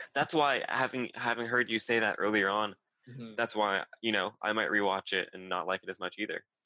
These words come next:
Speaker 2: Yeah, if you do, let me know. That'd be interesting.
Speaker 1: Yeah, definitely.
Speaker 2: Yeah. Well,
Speaker 1: Yeah.
Speaker 2: podcast, as always.
Speaker 1: Yeah. Nice talking to you.
Speaker 2: Always good.
Speaker 1: Uh, for the viewers, you know, like our video on YouTube,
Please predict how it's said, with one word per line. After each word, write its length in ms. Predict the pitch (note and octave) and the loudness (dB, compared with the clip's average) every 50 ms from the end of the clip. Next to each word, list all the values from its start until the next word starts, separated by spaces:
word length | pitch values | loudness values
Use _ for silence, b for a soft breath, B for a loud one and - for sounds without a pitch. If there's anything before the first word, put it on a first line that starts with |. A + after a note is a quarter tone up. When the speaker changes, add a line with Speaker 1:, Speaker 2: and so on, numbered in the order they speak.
| _ - | _ -4
Speaker 2:
Yeah, 240 | C3+ C3+ C3 A#2+ - - _ - | 0 0 0 0 -2 -4 _ -6
if 160 | D#3 D#3 - | -6 -4 -2
you 140 | F#3+ D#3 C#3+ | -4 -2 0
do, 180 | F3 F3 B2 | 0 0 2
let 140 | A2 A#2+ A#2+ | 2 2 0
me 60 | A#2+ | 0
know. 180 | A#2 B2 A#2+ G#2+ | -2 -2 -2 -2
That'd 160 | - - D3+ | -4 -6 -10
be 120 | C#3 A#2 A#2 | -8 -8 -8
interesting. 460 | A#2 A#2 - - - - - - - A#2+ _ _ _ _ _ _ | -8 -8 -12 -20 -20 -20 -20 -20 -20 -20 _ _ _ _ _ _
Speaker 1:
Yeah, 200 | - A#2 A#2 A2 - _ _ _ _ - | 0 0 0 0 0 _ _ _ _ -6
definitely. 280 | - G#2 G#2 G2 F#2 F#2+ _ _ _ _ _ | -6 -4 -4 -4 -8 -10 _ _ _ _ _
Speaker 2:
Yeah. 80 | A2 - - _ _ _ _ _ _ _ _ _ _ _ _ _ _ _ - | -20 -20 -20 _ _ _ _ _ _ _ _ _ _ _ _ _ _ _ -4
Well, 260 | A#2+ C3+ D#3+ D3+ - _ _ _ _ _ _ _ _ _ - | -2 -2 -2 -4 -8 _ _ _ _ _ _ _ _ _ -2
Speaker 1:
Yeah. 160 | G#2+ G#2 G#2+ - _ _ _ - | 0 0 0 -2 _ _ _ 0
Speaker 2:
podcast, 640 | C3 C3 C3+ C3 - D3 D3 D#3 E3 - - - - | 2 2 2 2 2 0 2 2 0 -2 -6 -8 -2
as 220 | G#2+ A#2+ B2 A#2+ | 0 0 2 2
always. 480 | B2 A#2+ B2 B2+ D3+ E3+ F3+ E3+ - - _ _ _ _ _ _ _ _ _ _ _ _ _ _ _ - | 4 4 4 4 2 2 0 -4 -8 -16 _ _ _ _ _ _ _ _ _ _ _ _ _ _ _ -4
Speaker 1:
Yeah. 240 | A2+ B2+ F3+ A3 - - _ _ _ _ _ _ _ _ _ _ _ _ _ _ - | 0 0 2 0 -2 -4 _ _ _ _ _ _ _ _ _ _ _ _ _ _ -4
Nice 200 | A#2 A2+ A2+ - | -4 -4 -4 -2
talking 360 | - A2+ A#2 C3+ - F3+ G3+ | -2 -2 -2 -2 -4 -6 -6
to 60 | A3+ | -6
you. 60 | G3 F3 B B B B _ _ _ - | -8 -10 B B B B _ _ _ -2
Speaker 2:
Always 300 | A2+ A#2+ B2 B2 A#2+ A2 | -2 0 0 -2 -4 -6
good. 340 | A2 A#2+ C3+ D3+ D#3+ D3+ - _ _ _ _ _ _ _ _ _ _ _ _ _ _ _ _ _ - | -2 0 0 0 0 -2 -8 _ _ _ _ _ _ _ _ _ _ _ _ _ _ _ _ _ -4
Speaker 1:
Uh, 260 | G2+ G2+ G2+ G2+ F#2+ | 0 2 2 2 0
for 160 | - - A#2 | -2 -2 -2
the 100 | G#2 G2+ | -2 -2
viewers, 460 | F#2+ G#2 A2 B2 C#3+ E3+ G#3 A#3+ - - | -2 0 0 0 2 0 -2 -4 -6 -4
you 80 | A2 | -2
know, 260 | G2+ G2+ A2 - G#3 - _ _ _ _ _ _ _ - | 0 0 -2 -4 -6 -12 _ _ _ _ _ _ _ -2
like 240 | G2 G2+ G2 G2 - | 0 0 2 2 2
our 120 | G2 F#2+ | 0 0
video 260 | F#2 G2+ F#2+ G2 F#2+ | 2 2 2 2 2
on 80 | F#2+ F#2+ | 2 2
YouTube, 460 | A2 C3+ D3 - - E3+ E3 E3 D#3 | 0 0 -2 0 2 2 2 2 0